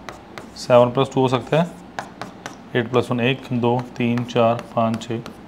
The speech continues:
How many values we have? <coughs> Option number <coughs> D, eight values are present। Clear?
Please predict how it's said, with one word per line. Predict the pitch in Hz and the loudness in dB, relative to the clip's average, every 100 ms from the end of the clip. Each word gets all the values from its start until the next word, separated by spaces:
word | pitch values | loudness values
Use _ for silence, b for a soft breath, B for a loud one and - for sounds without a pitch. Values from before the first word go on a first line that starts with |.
| - - - - - - - - | -16 -16 -16 -18 -18 -20 -20 0
How | 123 | 4
many | 123 131 | 4 4
values | 123 113 - - | 2 0 -2 -4
we | 113 | 0
have? | 127 143 - B B B B B B B - - - | 0 -2 -12 B B B B B B B -18 -18 8
<coughs> | - - - - | 10 10 8 8
Option | 127 113 135 | 8 8 6
number | 131 151 | 6 2
<coughs> | 170 139 160 175 143 123 120 | 2 -4 -4 -2 0 0 2
D, | 143 147 | 4 8
eight | 127 127 | 8 10
values | 123 123 | 8 8
are | 120 123 - - - - - - - - - | 8 6 4 -16 -18 -18 -18 -20 -20 -20 -4
present। | 123 107 98 - | 0 0 0 0
Clear? | 151 185 | 8 8